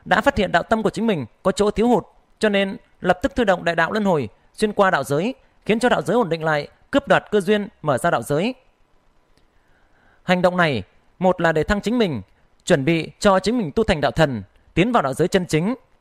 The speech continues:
hai là không lưu cơ duyên này cho luân hồi thánh vương, tránh cho địch nhân quá lớn mạnh. Nhưng hành động này đồng dạng cũng khiến cho Đại Tư Mệnh nhận được vô tận hào quang, đại đạo, hơn phân nửa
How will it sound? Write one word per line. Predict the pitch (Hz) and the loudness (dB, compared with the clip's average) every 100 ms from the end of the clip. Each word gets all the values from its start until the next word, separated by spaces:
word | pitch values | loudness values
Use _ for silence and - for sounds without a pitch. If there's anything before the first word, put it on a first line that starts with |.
| - | -4
hai | 180 170 160 _ _ | -2 0 -4 _ _
là | 175 180 | 0 0
không | 170 226 | 0 0
lưu | 233 | 0
cơ | 233 226 | 2 0
duyên | 202 214 | 0 0
này | 156 113 - | 0 -4 -6
cho | - | -2
luân | 214 208 | 0 0
hồi | 170 | -2
thánh | 131 185 | -4 0
vương, | 202 185 - _ _ - | 0 0 -6 _ _ 0
tránh | 190 226 | 0 2
cho | 240 | 2
địch | - | 0
nhân | 185 208 214 - | 0 -2 -2 -4
quá | 160 | 0
lớn | 190 220 | 2 2
mạnh. | 226 156 - _ _ _ _ _ - | -2 -4 -12 _ _ _ _ _ -2
Nhưng | 185 196 | 0 2
hành | 190 160 | 0 -2
động | 151 | -2
này | 165 131 95 _ - | -2 -2 -6 _ -2
đồng | 190 | 0
dạng | 170 175 160 | 2 0 0
cũng | - 226 | -4 -2
khiến | 214 | 0
cho | 233 | 0
Đại | 226 | 0
Tư | 180 233 | 0 0
Mệnh | 190 175 - _ | 0 -2 -10 _
nhận | 170 190 | -4 0
được | 180 - | 0 2
vô | 233 | 2
tận | 214 156 | 2 -2
hào | 156 | -4
quang, | - 214 208 170 _ | 0 0 0 -4 _
đại | - 156 | -2 0
đạo, | 165 156 147 _ _ _ | 0 -2 -4 _ _ _
hơn | - 196 196 | 2 2 2
phân | 208 | -2
nửa | 185 131 113 | 0 0 -2